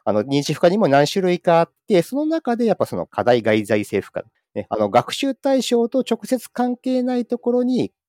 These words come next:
関係する、その認知負荷ですね。あの、ワーキングメモリを占有しちゃうようなものが、ものすごく多くなってきてるんじゃないかなと思うんですよ。もうちょっと具体的に話を言うと、こう、あ、まあ、アプリを書きましたと。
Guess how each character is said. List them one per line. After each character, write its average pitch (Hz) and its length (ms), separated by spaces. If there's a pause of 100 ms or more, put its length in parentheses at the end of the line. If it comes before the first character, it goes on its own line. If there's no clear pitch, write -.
(140)
関 156 240
係 160 240
す 156 180
る、 160 260 (320)
そ 123 120
の 98 160
認 104 200
知 - 120
負 - 140
荷 78 100 (220)
で - 60
す - 100
ね。 - 180 (260)
あ 98 160
の、 92 200
ワ 107 120
ー - 40
キ 117 80
ン - 20
グ 107 60
メ 110 80
モ 101 80
リ 92 80
を 90 40
占 135 180
有 147 120
し - 120
ち - 100
ゃ 170 60
う 180 60
よ 220 100
う - 20
な 175 80
も 180 120
の 160 140
が、 127 240 (240)
も 92 120
の 123 100
す 262 160
ご 370 120
く 359 100
多 147 140
く 123 100
な 104 80
っ - 20
て - 100
き - 60
て 107 80
る 95 80
ん - 20
じ 90 60
ゃ - 20
な 90 80
い 87 60
か 87 80
な 80 80
と 90 100
思 85 140
う - 20
ん - 20
で 76 80
す - 120
よ。 - 120 (280)
も 233 60
う - 20
ち 233 60
ょ - 20
っ 170 40
と 156 40
具 151 100
体 226 140
的 202 180
に 196 80
話 185 400
を 87 60
言 80 160
う - 20
と、 82 200
こ 85 180
う、 - 40
あ、 95 60
ま 92 120
あ、 107 40
ア 135 60
プ 143 140
リ 95 100
を 85 120
書 90 100
き 104 160
ま 104 160
し - 80
た 95 100
と。 - 180